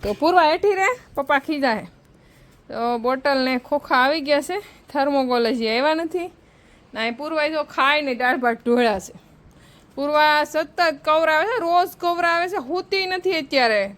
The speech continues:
પપ્પાને કહી દઉં તારા આગળ આવે એટલે. હો? એની માથે નહીં જાતી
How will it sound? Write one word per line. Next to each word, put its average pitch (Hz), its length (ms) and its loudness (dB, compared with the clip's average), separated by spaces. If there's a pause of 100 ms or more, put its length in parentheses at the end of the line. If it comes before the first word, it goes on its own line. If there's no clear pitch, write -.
પપ્પાને 269 360 -2
કહી 277 140 -2
દઉં 294 200 -2
તારા 226 280 0
આગળ 254 180 -4
આવે 202 360 -2
એટલે. 175 240 -12 (1300)
હો? 277 100 2 (960)
એની 277 160 2
માથે 311 240 2
નહીં 415 220 0
જાતી 440 360 0